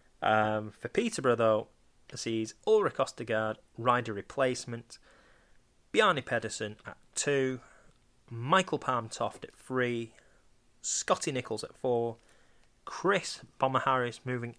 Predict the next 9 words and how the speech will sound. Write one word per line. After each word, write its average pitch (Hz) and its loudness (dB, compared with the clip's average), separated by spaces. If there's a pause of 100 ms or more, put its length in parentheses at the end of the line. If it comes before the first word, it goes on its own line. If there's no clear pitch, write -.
(140)
out 139 -4 (520)
of 117 -2
the 117 -4
reserve 117 0
berth, 117 -6
which - -12
is 110 -8
a 110 -6 (340)
major 123 -2